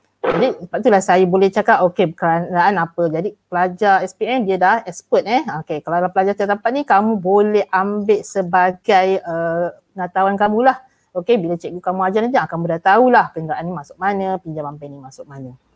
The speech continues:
Okey, saya teruskan. Okey, kemudian bank. Okey, kamu tengok bank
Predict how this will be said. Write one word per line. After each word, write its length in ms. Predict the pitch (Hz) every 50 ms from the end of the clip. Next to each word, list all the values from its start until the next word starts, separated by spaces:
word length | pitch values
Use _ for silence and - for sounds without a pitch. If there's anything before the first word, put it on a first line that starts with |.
| _ _ _ _ _ _ 151
Okey, 320 | 151 - - - 147 143
saya 160 | 127 - 131
teruskan. 480 | - 170 170 - - 226 233 277 339 330 - _ _ _ _
Okey, 160 | - 185 175
kemudian 400 | - 247 277 277 311 320 311 247 180 165
bank. 560 | 214 196 190 185 185 196 233 285 415 403 - _ _ _ _ _ _
Okey, 80 | 202 196 196
kamu 120 | 196 175 180 175
tengok 260 | 185 190 214 220 - 170
bank 240 | 165 180 180 180